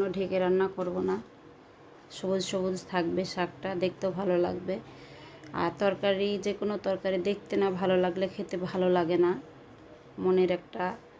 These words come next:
স্বাদ, এই আর কি। শাকটা যখন ভাজা কমপ্লিট হয়ে যাবে, তখন যে সিদ্ধ করা ডালটা আছে, সেই ডালটা আমি ঢেলে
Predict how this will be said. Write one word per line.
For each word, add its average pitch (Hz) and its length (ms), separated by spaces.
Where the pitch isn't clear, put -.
স্বাদ, 180 280
এই 175 100
আর 175 160
কি। 190 120
শাকটা 208 320
যখন 220 220
ভাজা 196 440
কমপ্লিট 196 400
হয়ে 202 200
যাবে, 196 260
তখন 196 380
যে 190 180
সিদ্ধ 185 200
করা 190 160
ডালটা 180 420
আছে, 202 220
সেই 180 200
ডালটা 180 300
আমি 190 120
ঢেলে 185 240